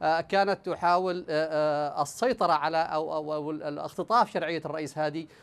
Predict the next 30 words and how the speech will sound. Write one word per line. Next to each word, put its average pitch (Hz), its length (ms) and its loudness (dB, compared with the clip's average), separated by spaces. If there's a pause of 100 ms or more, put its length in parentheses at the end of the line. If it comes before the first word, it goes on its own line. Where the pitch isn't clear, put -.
(160)
آه، 143 220 0
أثناء 160 280 -2
إقامته 147 540 -2
في 208 100 -6
الرياض 226 320 0
وتسخير 196 600 -2
هذه 175 320 -2
الشرعية 165 500 -2
لمصلحة 156 840 -2 (380)
تمرير، 160 360 -2
آه، 135 400 2
مشاريعها 147 840 2
الخاصة، 226 640 2
وهو 214 420 2
ربما 196 420 0
ما، 180 280 -2 (320)
آه، 156 160 0
كان 180 380 2
سببا 165 480 0
في، 170 360 -4
آه، 151 40 -4
نشوء، 147 400 -6
آه، 147 180 -2
خلافات، 180 580 0 (100)
آه، 143 400 -4
ربما 151 300 -4
ظهرت 143 340 -4
للعلن 185 300 -6
خلال 180 200 -6
الفترة 151 360 -6